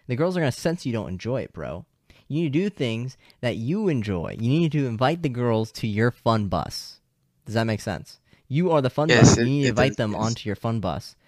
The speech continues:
Speaker 1: And so it might be you doing certain things that you find enjoyable. You're just inviting them along the ride, right? So I, when I go out to, to certain clubs or, or events,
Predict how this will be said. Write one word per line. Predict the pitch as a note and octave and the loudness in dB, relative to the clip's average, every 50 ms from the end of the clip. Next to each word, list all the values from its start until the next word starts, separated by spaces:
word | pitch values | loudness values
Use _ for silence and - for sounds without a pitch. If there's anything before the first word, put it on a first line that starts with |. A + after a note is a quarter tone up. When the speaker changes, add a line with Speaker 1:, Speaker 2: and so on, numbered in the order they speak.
| _ _ _ _ _ _ | _ _ _ _ _ _
Speaker 1:
And | - B2+ A#2 A2+ | -4 -2 -2 -2
so | - - B2+ A#2 A2 G#2+ G2+ - | 0 2 2 2 4 2 0 -2
it | - B2 | -4 -4
might | B2+ C3 C3+ B2 | -2 -2 -2 -2
be | B2 A#2 | -4 -4
you | A2 A2 B2 C#3 C#3 | -4 -2 0 0 0
doing | A#2+ B2 B2+ C3 B2+ | 0 -2 -2 -2 -2
certain | B2 - A#2+ A2+ G#2+ | -4 -4 -4 -4 -2
things | - B2 B2+ A2+ | -2 -2 -2 -2
that | A2+ | -2
you | F#2 F2+ F#2 A2 A#2+ | -4 -4 -4 -6 -6
find | A#2 - - G#2 G2+ F#2 | -6 -4 -4 -4 -4 -4
enjoyable. | F#2 F#2 - A2 B2+ C3+ A#2+ G#2+ G2 F#2+ | -6 -4 -4 -2 0 0 -2 -2 -2 -4
You're | F#2+ F2+ G2 G#2+ | -4 -2 -2 -4
just | G2+ G#2+ A2 | -2 -2 -2
inviting | A2+ F#2+ F#2+ F2+ F#2+ F#2 F#2+ F#2+ | -2 -2 -2 0 0 0 0 0
them | F#2+ F#2 F2+ F2 F2 - | -2 -2 -2 -4 -6 -6
along | - F#2 F#2 F2 F2+ F2+ F2+ | -6 -6 -4 -4 -4 -6 -6
the | E2+ D#2 | -8 -10
ride, | E2+ F2+ D2+ C#2+ A1 - - - _ _ _ _ _ _ _ _ _ _ | -10 -10 -10 -10 -10 -12 -16 -20 _ _ _ _ _ _ _ _ _ _
right? | - A#2 - - | -6 -6 -6 -4
So | - B2 A2 G#2+ G#2 - - _ _ _ _ _ _ - | -4 -2 -2 -2 -2 -4 -6 _ _ _ _ _ _ -2
I, | A2+ D3 E3+ | 0 0 2
when | E3+ D#3+ - - B2+ A#2 A#2+ | 0 0 -2 -6 -6 -6 -4
I | C3 D#3 D#3 | -4 -4 -2
go | D3 E3 F3 E3 | -2 -2 0 0
out | D#3 D3 D3 D3+ - - _ _ _ _ | 2 2 2 0 -2 -4 _ _ _ _
to, | - - D3 C#3+ C3+ C3 C3 B2 | -6 -2 0 0 0 0 -2 -4
to | A#2+ - - - | -6 -10 -14 -10
certain | - - C#3 C#3 C3 B2+ - - _ _ _ - | -6 -4 -2 -2 -2 -4 -6 -10 _ _ _ -6
clubs | - C#3+ C3+ C#3+ C3+ A2 G2 - - - | -2 0 0 2 0 0 -2 -6 -10 -8
or, | - A2+ G#2+ G#2 G2+ G2 - - | -6 -4 -2 -2 -2 -2 -4 -4
or | A2 G#2 | -6 -6
events, | G2 F2 A#2 A#2+ C3 A#2+ A#2+ - | -6 -4 -2 -2 -2 -4 -6 -10